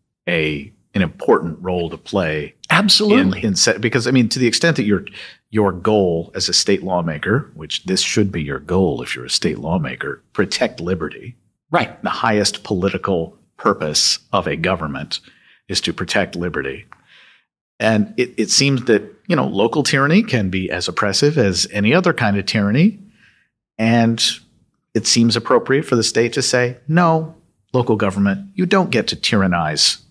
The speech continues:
Speaker 1: your, uh, the people who live in your community. And there are some things we here at the state might want to do about that."
Speaker 2: That's right. And the state has powerful, uh, carrots as well as sticks, right?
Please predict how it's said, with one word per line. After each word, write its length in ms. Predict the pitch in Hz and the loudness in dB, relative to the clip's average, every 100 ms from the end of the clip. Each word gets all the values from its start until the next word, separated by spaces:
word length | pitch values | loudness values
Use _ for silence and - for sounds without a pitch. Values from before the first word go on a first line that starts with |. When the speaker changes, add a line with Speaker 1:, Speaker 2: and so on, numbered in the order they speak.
| _ | _
Speaker 1:
your, 500 | 110 101 90 80 80 _ - | -2 0 2 0 -4 _ -4
uh, 180 | 92 | -2
the 80 | 87 | -2
people 320 | - 98 90 | -2 -2 -2
who 100 | 80 | -4
live 220 | 85 85 82 | -4 -4 -6
in 100 | 78 | -6
your 140 | 78 | -8
community. 680 | - 98 80 76 76 101 - | -4 -2 -2 -4 -6 -8 -6
And 140 | 113 107 | -2 2
there 160 | 113 | 2
are 100 | 113 | 2
some 180 | 113 120 | 0 -2
things 300 | 131 151 139 | 0 0 0
we 140 | 104 | 0
here 140 | 104 127 | 2 0
at 100 | 120 | 0
the 80 | 131 | 0
state 440 | - 160 147 - | 2 2 0 -4
might 240 | 87 92 | -4 -2
want 180 | 95 101 | -2 -2
to 60 | 101 | 0
do 180 | 101 80 | -2 -2
about 280 | 69 58 - | -4 -10 -12
that." 220 | - - _ _ - | -16 -16 _ _ -2
Speaker 2:
That's 240 | 302 302 | 0 0
right. 220 | - 139 - _ _ | -4 -6 -10 _ _
And 300 | 143 135 127 | 0 2 4
the 80 | 131 | 4
state 320 | - 185 202 | 4 4 4
has 320 | - - 123 | 2 -2 -2
powerful, 840 | - - 98 113 - 117 107 110 - _ _ - | -2 0 2 0 0 2 2 0 -6 _ _ -2
uh, 280 | 113 98 101 | 2 2 0
carrots 500 | - 127 113 98 113 | 0 2 2 0 -2
as 160 | 98 | 0
well 200 | 117 101 | 0 0
as 100 | 95 | 0
sticks, 460 | - - - - - | 0 0 -2 -4 -4
right? 380 | 85 98 - | 0 0 -2